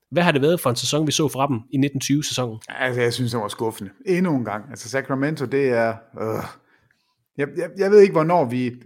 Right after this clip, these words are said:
Speaker 2: kommer tilbage til de gode gamle Sacramento-dage med Chris Webber og Vlade Divac og, øh, White Chocolate og alle de her sjove spillere, hvor de var et relevant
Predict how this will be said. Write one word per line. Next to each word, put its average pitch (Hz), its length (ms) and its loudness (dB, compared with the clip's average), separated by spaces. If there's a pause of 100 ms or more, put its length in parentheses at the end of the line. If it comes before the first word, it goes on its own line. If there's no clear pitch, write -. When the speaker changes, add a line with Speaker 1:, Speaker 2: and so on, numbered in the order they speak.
(100)
Speaker 2:
kommer 139 220 0
tilbage 135 420 -2
til 127 180 -10
de 123 60 -10
gode 131 300 0
gamle 127 300 2
Sacramento-dage 107 880 -6
med 101 280 -8 (640)
Chris 127 260 -2
Webber 120 300 0
og 101 300 -4
Vlade 107 240 0 (100)
Divac 110 540 -6
og, 92 420 -8 (840)
øh, 107 120 -8 (140)
White 120 260 2
Chocolate 110 480 -2
og 123 120 2
alle 170 160 2
de 165 40 -4
her 160 200 4
sjove 143 320 2
spillere, 135 300 0
hvor 131 100 0
de 139 120 -2
var 143 120 4
et 143 120 0
relevant 143 340 0